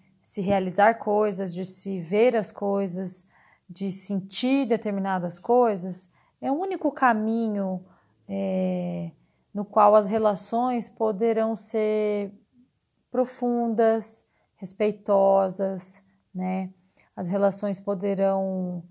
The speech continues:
cada vez mais adquirirem um patamar de maior profundidade,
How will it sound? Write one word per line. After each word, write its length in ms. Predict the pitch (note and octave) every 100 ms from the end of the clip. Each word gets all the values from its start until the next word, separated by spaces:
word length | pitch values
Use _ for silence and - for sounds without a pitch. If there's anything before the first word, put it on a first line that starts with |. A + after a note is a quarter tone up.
| _ _ _ _
cada 240 | G#3 G3+
vez 880 | F#3 G3 A#3 B3+ C4 B3+ B3 A#3 G3
mais 800 | G#3 G3+ G3 G3 G3+ G3+ F#3+ F3+
adquirirem 520 | F#3+ F#3+ A3 A3 G#3+
um 120 | G#3+
patamar 520 | G#3 G#3 G#3 G3 G3 F#3+
de 100 | G3+
maior 380 | G#3+ G#3 G#3
profundidade, 1200 | G3+ G3+ - G#3 F#3+ G3 G3 F#3+ F#3 F#3 E3 G3